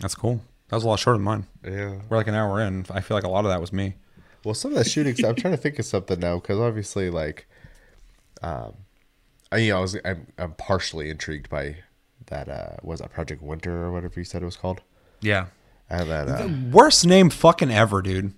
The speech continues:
Speaker 2: Yeah.
Speaker 1: I like that game. Horrible name.
Speaker 2: Yeah.
Speaker 1: I called it fucking, uh, that snow game, and Cody just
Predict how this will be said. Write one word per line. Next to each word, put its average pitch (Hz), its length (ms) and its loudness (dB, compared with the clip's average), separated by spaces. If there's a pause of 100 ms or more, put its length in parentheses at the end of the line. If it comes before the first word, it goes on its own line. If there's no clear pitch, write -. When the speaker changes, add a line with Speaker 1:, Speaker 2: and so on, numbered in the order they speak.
(120)
Speaker 2:
Yeah. 110 140 0
Speaker 1:
I - 20 8
like 139 220 6
that 151 160 4
game. 160 280 4
Horrible 143 300 6
name. 98 340 0 (160)
Speaker 2:
Yeah. 80 240 -4
Speaker 1:
I 139 60 4
called 175 220 8
it 120 60 6
fucking, 104 680 2
uh, 104 220 2
that 101 220 -2
snow 101 360 2
game, 131 300 2
and 92 100 -2
Cody 131 300 2
just 87 240 -6